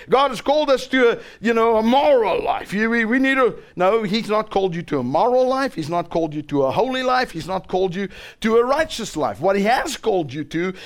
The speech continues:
is a Christ life.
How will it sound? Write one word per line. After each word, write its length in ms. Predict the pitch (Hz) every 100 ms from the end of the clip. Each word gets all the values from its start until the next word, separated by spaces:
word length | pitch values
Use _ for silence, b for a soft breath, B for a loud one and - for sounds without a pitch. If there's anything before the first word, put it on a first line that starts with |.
| B
is 420 | 202 247 233 208 -
a 420 | 226 226 247 226 B B -
Christ 800 | - 247 302 302 285 - - -
life. 520 | 247 220 208 - -